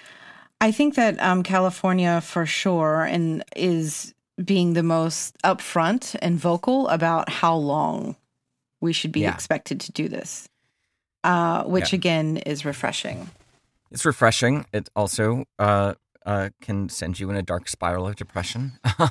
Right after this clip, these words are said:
Speaker 1: Uh, yeah. I mean,
Speaker 2: uh,
Speaker 1: real-,
Speaker 2: yeah.
Speaker 1: reality. Mm-hmm.
Speaker 2: Reality, yeah. He, he goes live every, every night here at five fifteen. I don't know if he's doing today and tomorrow, but weekdays he is. And, um, yesterday he had a question saying, you know,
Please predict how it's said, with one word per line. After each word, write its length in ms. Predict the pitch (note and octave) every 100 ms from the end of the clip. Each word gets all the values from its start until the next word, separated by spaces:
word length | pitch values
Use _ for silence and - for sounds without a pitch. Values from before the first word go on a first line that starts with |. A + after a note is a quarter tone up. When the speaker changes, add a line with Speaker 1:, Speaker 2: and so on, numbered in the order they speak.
| -
Speaker 1:
Uh, 680 | - A3 G#3 G#3 G#3 G#3 G3+
yeah. 340 | G#3 D#4 E4+ - _ _ G#3+
I 60 |
mean, 120 | G3+
Speaker 2:
uh, 60 | F#3+
Speaker 1:
real-, 100 | F#2+
Speaker 2:
yeah. 300 | G3 - G2
Speaker 1:
reality. 540 | G3 A3 A#3+ E3 C#3
Mm-hmm. 460 | E3 - E3+ F3 A3+ D#4 -
Speaker 2:
Reality, 440 | A2+ G#2+ G#2 G2+ G2+
yeah. 320 | G#2 G#2 G2 -
He, 200 | A#2+ -
he 180 | B2+ B2
goes 300 | A2+ A#2+ A2
live 240 | G#2+ G#2
every, 260 | G#2 G#2 G2+ _
every 280 | - G2 G2+ F#2
night 240 | G2 F2
here 140 | - F2+
at 80 | -
five 200 | F2 E2+
fifteen. 560 | F2 - F2+ E2 D#2+ - -
I 80 | F#2
don't 140 | F2+
know 60 | D2+
if 80 | -
he's 160 | E2+
doing 200 | - E2+
today 260 | E2 E2+ D#2
and 80 | E2+
tomorrow, 480 | - E2 E2 E2 F2+ _ _
but 140 | E2 D#2 -
weekdays 460 | F2 - E2 E2+
he 120 | - E2
is. 280 | E2+ - -
And, 300 | F2+ F2+ F2+
um, 240 | F#2 F2 E2+
yesterday 540 | F#2 - F2 E2 D#2+ -
he 160 | E2 F2+
had 120 | F#2
a 40 |
question 500 | - F2 F2 - E2+ - _ _ _ _ _ -
saying, 340 | - G2 F2
you 60 |
know, 60 | G2